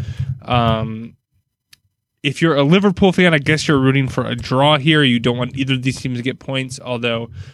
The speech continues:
uh, Manchester City is presumably the better team. So as a Liverpool fan, you're probably rooting for Chelsea, and Chelsea has Christian Pulisic. Uh, so you wanna root for him 'cause he's American, so that's fun. Um,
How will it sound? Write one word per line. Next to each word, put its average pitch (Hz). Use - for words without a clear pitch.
uh, 117
Manchester 120
City 127
is 113
presumably 165
the 147
better 143
team. 139
So -
as 123
a 120
Liverpool 117
fan, 113
you're 117
probably -
rooting 113
for 120
Chelsea, 160
and 165
Chelsea 147
has 131
Christian 127
Pulisic. 180
Uh, 120
so 120
you 123
wanna 113
root 117
for 120
him 165
'cause 120
he's 131
American, 170
so -
that's 143
fun. 123
Um, 135